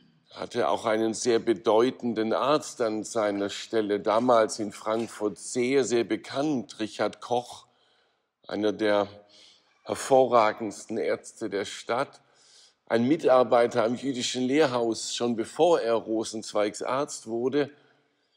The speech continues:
ein bemerkenswerter Vordenker der Medizin. Er hatte einen, er hatte habilitiert an der Universität Frankfurt und dann einen Lehrauftrag, eine Professur,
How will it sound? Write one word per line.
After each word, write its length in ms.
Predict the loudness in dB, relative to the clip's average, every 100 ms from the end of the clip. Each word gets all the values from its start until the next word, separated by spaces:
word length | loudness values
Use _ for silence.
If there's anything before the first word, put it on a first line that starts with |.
| _ _ _ _ _ _ -6
ein 160 | -2
bemerkenswerter 1080 | 2 2 2 2 -2 -6 -6 -2 0 0 -4
Vordenker 960 | -6 -6 0 0 0 0 0 -2 -2 -2
der 140 | -2
Medizin. 800 | -2 -4 -6 -8 -10 -8 -4 -2
Er 160 | 0 -2
hatte 320 | -4 -2 -2
einen, 400 | -2 -2 -4 -6 -14 _ _ _ _
er 80 | -8
hatte 200 | -2 0
habilitiert 840 | 0 0 -2 -4 -6 -4 2 2 2
an 200 | -2 -2
der 120 | -2
Universität 600 | -2 -4 -4 -4 -8 -8
Frankfurt 560 | -6 -4 -4 -2 -2
und 140 | -2 0
dann 180 | 0 2
einen 340 | 0 -2 -2
Lehrauftrag, 720 | 0 2 0 -4 -6 -2 0
eine 180 | 0 -2
Professur, 920 | -2 -6 -4 -6 -4 -4 0 0 -2